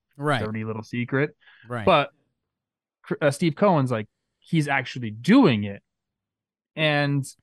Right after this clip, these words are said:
Speaker 2: what you can look for as a Mets fan is, sure, you're, you're punting on this season. You are. There's no way around it. Team didn't perform well. Ask Mark Canha about that. The next year's free agent class of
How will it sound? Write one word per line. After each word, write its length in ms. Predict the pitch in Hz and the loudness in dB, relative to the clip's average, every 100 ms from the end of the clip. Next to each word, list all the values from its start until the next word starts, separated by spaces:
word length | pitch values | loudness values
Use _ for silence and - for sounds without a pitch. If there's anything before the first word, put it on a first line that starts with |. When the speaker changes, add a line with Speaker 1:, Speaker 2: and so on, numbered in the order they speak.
| _ | _
Speaker 2:
what 380 | 165 156 165 185 | -10 -2 0 0
you 160 | 175 180 | 0 0
can 260 | 175 147 | 2 2
look 200 | 160 226 | 4 2
for 320 | - 160 135 127 | 0 0 2 4
as 160 | 135 | 2
a 60 | 139 | 2
Mets 280 | 165 151 - | 0 -2 -2
fan 240 | 127 127 | -2 0
is, 100 | 120 | -2
sure, 260 | - 185 175 | 0 4 6
you're, 240 | 143 131 _ _ - | 4 2 _ _ -4
you're 100 | 151 | -4
punting 500 | - 220 220 214 185 | 0 2 2 2 2
on 180 | 175 139 | 2 0
this 200 | 110 - | -6 -10
season. 420 | 95 - - 107 | -16 -16 -14 -2
You 180 | 180 220 | 4 4
are. 260 | 107 95 _ _ _ _ _ - | 2 -4 _ _ _ _ _ -6
There's 140 | 147 | 0
no 140 | 175 | 2
way 160 | 175 170 | 4 4
around 400 | 151 160 160 156 | 4 2 2 0
it. 200 | 156 147 _ | -2 -4 _
Team 200 | - 170 | 0 0
didn't 200 | 156 156 | 2 -2
perform 520 | 143 147 - 151 156 147 | -2 -4 0 2 2 4
well. 340 | 151 156 143 | 4 4 4
Ask 260 | 139 147 151 | 0 0 -2
Mark 200 | 143 - | -2 0
Canha 320 | 147 135 113 | 0 2 0
about 300 | 110 107 - | -2 -6 -6
that. 260 | 110 113 - _ _ _ _ _ _ _ _ _ _ _ _ _ _ _ _ _ _ - | -6 -6 -10 _ _ _ _ _ _ _ _ _ _ _ _ _ _ _ _ _ _ 0
The 100 | 143 | 2
next 360 | 226 - - - _ - | 2 0 -14 -16 _ -2
year's 260 | 175 165 | 2 2
free 260 | - 151 139 | 0 2 4
agent 380 | 160 147 123 - | 2 0 -4 -6
class 480 | 156 143 123 - | -2 0 0 -4
of 160 | 113 | -10